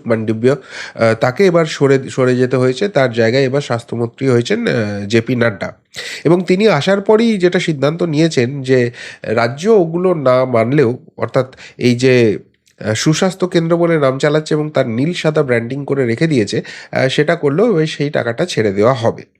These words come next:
এবার প্রশ্ন হচ্ছে যদি এখন এই জিনিসটা ছেড়ে দেওয়া হয় তাহলে এতদিন কেন আটকে রাখা হয়েছিল? কেননা এই ইস্যুটা নিয়ে স্বয়ং রাজ্যের মুখ্যমন্ত্রী মমতা বন্দ্যোপাধ্যায় তো দেশের প্রধানমন্ত্রী,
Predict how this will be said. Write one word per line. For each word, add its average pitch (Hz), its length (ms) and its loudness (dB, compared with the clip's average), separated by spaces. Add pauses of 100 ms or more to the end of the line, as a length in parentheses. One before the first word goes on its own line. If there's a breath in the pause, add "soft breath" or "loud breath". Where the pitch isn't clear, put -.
(460)
এবার 135 260 2 (480 loud breath)
প্রশ্ন 156 400 2
হচ্ছে 131 480 0
যদি 127 340 -4
এখন 165 420 -4
এই 135 260 -2
জিনিসটা 131 440 -6
ছেড়ে 110 320 -2
দেওয়া 117 240 2
হয় 113 300 0
তাহলে 131 220 -4
এতদিন 110 380 -6
কেন 113 240 -6
আটকে 110 320 -6
রাখা 98 220 -6
হয়েছিল? 104 400 -8 (640 loud breath)
কেননা 170 380 2
এই 175 420 0
ইস্যুটা 202 380 2
নিয়ে 160 480 2
স্বয়ং 156 380 0
রাজ্যের 139 320 0
মুখ্যমন্ত্রী 135 640 -4
মমতা 127 380 2
বন্দ্যোপাধ্যায় 127 720 0
তো 156 160 2
দেশের 110 380 -2
প্রধানমন্ত্রী, 160 760 0